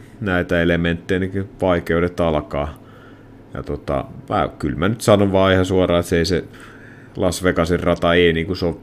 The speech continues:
sopinut, jos ei se sopinut Mercedekselle, niin ei niinku vastaavasti McLarenillekaan. Että, että vaikea viikonloppu varmasti kokonaisuutena, ja niin kuin toi lauantaikin näytti, niin ei siinä niinku ihan kaikista paras viikonloppu on menossa, ja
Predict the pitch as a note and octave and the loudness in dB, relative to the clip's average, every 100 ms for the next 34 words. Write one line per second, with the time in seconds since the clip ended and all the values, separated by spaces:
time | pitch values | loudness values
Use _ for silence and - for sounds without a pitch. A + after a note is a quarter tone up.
0 | - G2 F2+ E2+ F2 - - - F2 G2+ | -6 -4 -2 0 0 0 -6 -6 -2 0
1 | F#2+ F#2 F#2+ G2 F#2+ G2 G2 F2 G2 G2 | 0 0 -2 0 2 2 2 2 0 0
2 | - G#2 G#2 G2 G2 G#2+ G#2+ G#2 - F#2+ | -2 -4 -4 -4 -6 -8 -6 -6 -4 -4
3 | F#2 G2 F2+ E2+ D#2+ B1+ - A#1 B1+ - | -4 -2 -2 -4 -4 -6 -6 -8 -10 -12
4 | - A1 - - - - - - - - | -10 -10 -10 -18 -20 -20 -20 -20 -20 -20
5 | - - - - - - E2 D#2 D2+ D#2 | -20 -20 -20 -18 -12 -6 0 0 0 0
6 | D2 D2+ C#2+ D2 D2+ - D#2 D2 D#2 - | 2 2 0 -2 -4 -4 -2 -2 -4 -6
7 | - - E2 D#2 D#2+ D#2+ - F2+ E2+ D#2+ | -6 -2 0 2 2 2 2 2 2 0
8 | D#2 D2+ C#2+ - B2+ A#2+ G#2+ A2 G#2+ G#2 | 0 -2 -4 0 2 2 2 2 0 -2
9 | G2+ G2 F#2 F2+ - F2 F2 - - - | 0 0 0 -2 -4 -4 -4 -8 -20 -20
10 | - - - - - - - - - - | -20 -20 -20 -20 -20 -20 -20 -20 -20 -20
11 | - F2 E2+ E2 D#2+ D#2+ - D2+ - - | -8 -6 -4 -2 -2 -4 -4 -8 -12 -20
12 | - - - - - - - - - C#3+ | -20 -14 -14 -14 -18 -20 -20 -12 4 6
13 | C3 A#2+ G#2 G2 - G#2+ F#2 E2+ - F2+ | 8 8 6 4 4 4 6 2 0 -2
14 | E2+ E2+ - E2 D#2+ D#2+ D2 D2 - D2 | 0 -2 -2 -4 -2 -2 -2 -6 -6 -6
15 | D2 | -6